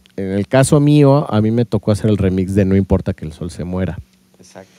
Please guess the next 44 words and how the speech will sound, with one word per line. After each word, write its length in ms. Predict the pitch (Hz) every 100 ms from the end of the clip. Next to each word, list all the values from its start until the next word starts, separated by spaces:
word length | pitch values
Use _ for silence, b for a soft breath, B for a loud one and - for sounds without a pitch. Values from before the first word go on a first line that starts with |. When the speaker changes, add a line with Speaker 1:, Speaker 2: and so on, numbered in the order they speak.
| B B B
Speaker 1:
Entonces 220 | 117 107
yo 80 | 127
me 60 |
acuerdo 220 | 139 151
que 160 | 143 127
llegaron 500 | 113 110 120 127 127
los 240 | 113 95
adats. 720 | 95 92 104 135 - - - _ _ _
Para 160 | 98 98
quienes 280 | 110 107
no 100 | 120
saben 240 | 135 151 147
qué 140 | 156
es 180 | 147 - -
un 260 | 147 156 -
adat, 460 | 113 104 104 120 - - - B B B B B B _
había 200 | - 151
cintas 280 | 165 202 196
digitales 360 | 147 147 160 151
que 60 |
se 60 | 127
llamaban 320 | 123 131 131
dats, 500 | 143 147 - - - - _ _
que 80 | -
fue 140 | - 139
la 60 |
evolución 400 | 139 123 110 127
del 140 | 127 135
cassette, 320 | 127 - 123
pero 180 | - 120
a 40 | 101
digital. 560 | 98 110 - 131 135 107
No 140 | 135
tuvieron 300 | 151 147 143
mucho 240 | 139 135 139
éxito, 300 | - 123 107
pero 160 | 104 104
en 60 |
los 180 | 104 98
noventa 360 | 104 107 117 131
se 200 | - 92
vendieron 560 | - 113 92 95 101 107
bastante 460 | 92 - 101 98 104
bien. 200 | 113